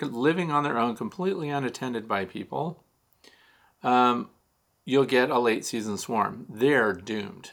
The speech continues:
They're absolutely doomed. I don't care. It's too late for them. So you have nothing to lose but to collect them and put 'em in a hive yourself. Now,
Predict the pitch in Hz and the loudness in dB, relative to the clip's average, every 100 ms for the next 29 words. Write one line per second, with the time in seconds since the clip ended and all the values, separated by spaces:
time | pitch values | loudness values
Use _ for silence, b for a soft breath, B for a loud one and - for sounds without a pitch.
0 | - 117 104 - _ 127 135 - - 127 | -10 -6 -6 -8 _ -2 -2 -4 -8 -4
1 | 107 107 110 104 95 - _ _ _ _ | -4 -4 -8 -10 -10 -16 _ _ _ _
2 | 151 101 104 - 95 - _ - 320 120 | -18 -8 -6 -6 -10 -18 _ -20 -16 -8
3 | 107 104 - - - - 123 - - 123 | -6 -6 -8 -10 -12 -10 -10 -8 -6 -4
4 | 107 101 - 117 - - _ _ _ B | -2 -4 -6 -14 -14 -18 _ _ _ B
5 | B B B B - 151 151 190 196 196 | B B B B 4 6 8 4 2 2
6 | 160 127 120 180 - 175 139 180 - - | 4 6 6 4 2 4 4 4 -4 -4
7 | 139 139 147 170 147 123 143 131 131 127 | 0 0 0 -4 -4 -2 0 0 0 0
8 | 117 113 110 104 - 117 107 - 104 104 | 2 2 2 -4 -8 -6 -4 -2 0 0
9 | - 120 120 113 110 | -2 2 6 6 4